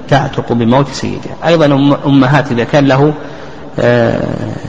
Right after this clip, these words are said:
اثنتان من أمهات الأولاد أو ثلاث إلى آخره، فإنه لا يجب عليه أن يعدل بينهن في القسم لما تقدم من الآية. قال: "بل يطأ من شاء متى شاء".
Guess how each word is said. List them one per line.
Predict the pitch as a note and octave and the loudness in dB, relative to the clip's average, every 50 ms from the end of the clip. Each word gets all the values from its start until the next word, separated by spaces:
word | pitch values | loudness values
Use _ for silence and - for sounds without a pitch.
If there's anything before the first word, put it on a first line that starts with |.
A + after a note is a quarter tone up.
| - - - - - - - | -12 -12 -14 -16 -12 -8 -6
اثنتان | C3+ - - C3+ B2+ - D3 C3+ B2+ A2+ A2 | -2 2 2 2 4 4 4 4 4 4 4
من | A#2 A#2+ | 4 4
أمهات | A#2+ A#2 B2 A#2+ B2+ B2 A2+ A#2+ | 4 4 4 4 4 0 0 0
الأولاد | A2+ A2 A#2 A#2+ A2+ A2 G#2 - - | 0 2 2 2 2 0 -2 -2 0
أو | C#3 C#3+ C3 | 2 2 2
ثلاث | - C3+ C3 C3 A#2+ - - - - - - - - - - - - - - - | 2 2 2 4 2 2 0 -6 -12 -14 -16 -16 -16 -16 -16 -16 -18 -12 -2 0
إلى | D3+ C3+ C3 B2 | 2 4 4 2
آخره، | A#2 - - E3 F3+ F3 E3+ G3 G#3 G#3 - - - - - - - - - | 2 2 2 4 4 4 4 4 2 0 -2 -8 -12 -14 -14 -14 -14 -4 -2
فإنه | - - - C#3+ C#3 C3+ C3 A#2+ A#2+ B2+ A#2+ A2+ | -2 2 4 4 6 6 6 4 2 0 0 0
لا | A2+ A#2+ C#3 D#3+ E3+ | 2 2 4 4 4
يجب | F3 F3 D#3+ - E3+ D#3 D3+ | 4 4 4 4 2 4 4
عليه | C#3+ C#3 D3 D#3 E3 D#3+ D#3+ D3+ D#3 E3 F3 E3+ - - - - - - - - - - | 4 4 4 4 4 4 4 4 4 4 2 2 -2 -6 -10 -12 -12 -14 -14 -14 -6 0
أن | C3+ C3 C3 B2 A#2+ C3+ | 2 4 4 6 6 6
يعدل | D#3+ D#3 - C#3+ C#3 C#3+ C3+ C#3 C#3 D3 - - - - - - - - | 4 4 2 2 2 2 4 4 4 2 2 -2 -6 -12 -14 -14 -10 -2
بينهن | B2+ B2+ B2 B2 B2 B2 A#2+ C#3 C#3+ B2+ A#2 B2 B2+ C3 A#2+ - - - - - - - - - | 0 2 2 4 2 2 4 4 4 4 4 4 2 2 0 -4 -10 -14 -14 -14 -16 -14 -2 0
في | C#3 B2+ A#2+ - - | 2 2 2 2 0
القسم | D3 C#3+ C#3+ - D#3 - - D#3 C3 B2+ D#3 | -2 0 0 0 0 0 2 2 4 4 4
لما | F#3 F#3 D#3+ | 4 4 2
تقدم | - - C#3+ - C#3+ C#3+ C#3+ - B2+ C3 C3+ C#3 C#3+ - - - - - - - - - - | 2 0 0 0 0 0 2 2 4 4 4 4 2 -2 -8 -14 -14 -14 -16 -16 -16 -6 0
من | C3+ C#3+ C#3 B2+ B2 A#2+ A#2+ B2 - - - C#3 | 2 4 4 4 4 4 4 2 0 0 0 0
الآية. | - - - A2 G#2+ G#2 - - | 2 2 0 -2 -6 -6 -2 0
قال: | D3+ E3 D#3 | 2 4 4
"بل | D3 E3 F3 F3 F3 | 4 4 4 4 6
يطأ | E3 D#3+ E3+ E3+ E3+ E3 D3+ - E3 E3 D#3+ D#3+ D3+ - - | 6 6 4 4 4 2 2 4 4 4 6 4 4 2 2
من | C#3 D3 D3+ D3 C#3+ | 4 4 6 6 4
شاء | - - F3 E3 - D3 D3 | 4 2 2 2 2 2 4
متى | D3 C#3+ C#3+ C#3 - - - | 4 4 2 2 2 0 0
شاء". | - D#3+ D3 - - - | 2 2 2 0 0 -6